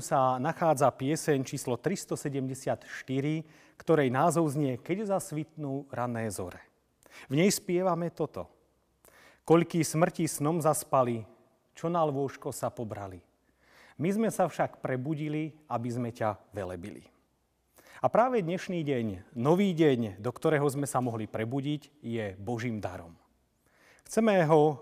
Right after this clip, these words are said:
v ňom, verím, opäť viacej a hlbšie spoznávať a vzdávať mu úctu, česť a chválu.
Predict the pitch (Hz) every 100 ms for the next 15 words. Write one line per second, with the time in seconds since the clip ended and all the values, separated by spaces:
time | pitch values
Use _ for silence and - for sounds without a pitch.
0 | - 135 135 123 113 113 139 135 127 143
1 | 131 123 107 123 156 - 139 135 107 123
2 | - 123 - - 131 143 147 143 147 -
3 | - - - - 123 120 165 214 190 185
4 | 151 202 - - 190 147 - 151 139 -
5 | - 123 - 113 95 95